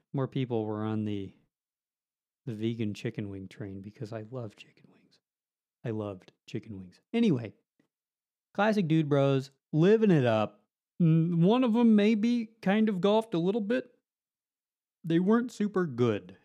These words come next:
Anytime I would look over and see them, and if you know the, the layout of Top Golf, you're pretty close.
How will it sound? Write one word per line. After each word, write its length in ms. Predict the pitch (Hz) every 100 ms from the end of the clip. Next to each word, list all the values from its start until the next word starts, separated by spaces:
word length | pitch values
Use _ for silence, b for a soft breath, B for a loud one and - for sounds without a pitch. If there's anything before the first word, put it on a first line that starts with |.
| _ -
Anytime 440 | 160 170 165 160
I 60 | 151
would 140 | 135
look 160 | 135 147
over 120 | 127
and 100 | 120
see 160 | 135
them, 120 | 131 135
and 60 |
if 100 | 131
you 60 | 165
know 120 | 175
the, 200 | 151 131
the 160 | 143 127
layout 260 | 135 135
of 80 | 120
Top 240 | - 131 123
Golf, 260 | 107 104
you're 80 | 135
pretty 180 | 220 226
close. 460 | - 156 127 -